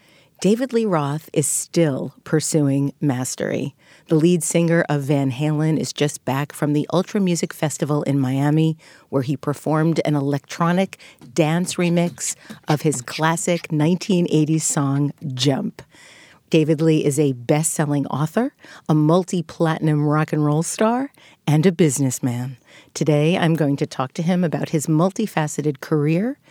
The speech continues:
and about some of his latest projects, one of which is a new line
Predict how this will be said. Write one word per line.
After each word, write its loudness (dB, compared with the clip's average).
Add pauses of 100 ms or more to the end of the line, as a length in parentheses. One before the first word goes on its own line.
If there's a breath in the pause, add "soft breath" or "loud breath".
(220 soft breath)
and 2
about -2
some 2
of -4
his -4
latest -2
projects, -2 (300 soft breath)
one 4
of -2
which -8
is -2
a 4
new 2
line 0